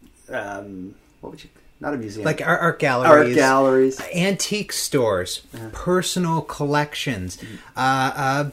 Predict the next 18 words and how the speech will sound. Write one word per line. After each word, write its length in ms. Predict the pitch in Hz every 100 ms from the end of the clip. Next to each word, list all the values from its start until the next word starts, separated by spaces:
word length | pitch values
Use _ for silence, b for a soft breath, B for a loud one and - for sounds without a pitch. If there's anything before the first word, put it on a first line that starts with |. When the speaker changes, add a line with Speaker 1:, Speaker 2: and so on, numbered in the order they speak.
| -
Speaker 2:
bookstores, 640 | - 277 - 165 113 95 -
if 220 | 151 -
they 140 | 151 127
happen 360 | 135 139 147
to 140 | 131 143
deal 260 | 123 135
with, 460 | 131 131 - - -
uh, 240 | 123 123
something 400 | 117 - 127 139
that 220 | 131 123 131
is, 240 | 127 117
uh, 260 | 131 127 123
of 120 | 139
value. 540 | 131 160 202 98 82 80
Speaker 1:
Mm-hmm. 100 | 87
Speaker 2:
Um, 320 | 98 92 87
the, 320 | 98 107 104 92
the, 200 | 101